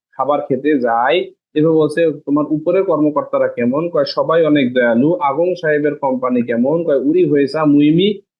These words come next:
মানে কা-, মিটিং তেমন নাই, কিন্তু কোম্পানির বিদেশি কর্মীরা বেশি কি? দয়ালু এবং, দয়ালু এবং উৎসাহ দেয়।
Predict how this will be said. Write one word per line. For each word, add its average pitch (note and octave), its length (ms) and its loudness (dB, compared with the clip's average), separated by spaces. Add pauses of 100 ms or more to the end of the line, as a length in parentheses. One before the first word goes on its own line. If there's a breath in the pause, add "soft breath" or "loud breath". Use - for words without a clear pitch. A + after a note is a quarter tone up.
মানে D3+ 180 0
কা-, C3 580 0
মিটিং C#3+ 380 2
তেমন C#3 380 0
নাই, B2+ 360 0
কিন্তু D#3+ 600 -2
কোম্পানির C#3+ 640 -2
বিদেশি C#3+ 460 -2
কর্মীরা C#3 680 0
বেশি D3 580 -2
কি? D3+ 540 -2
দয়ালু D#3 460 2
এবং, D3 460 0 (240)
দয়ালু C#3 340 0
এবং F3 280 -2 (100)
উৎসাহ D3 380 -2
দেয়। A2+ 240 -2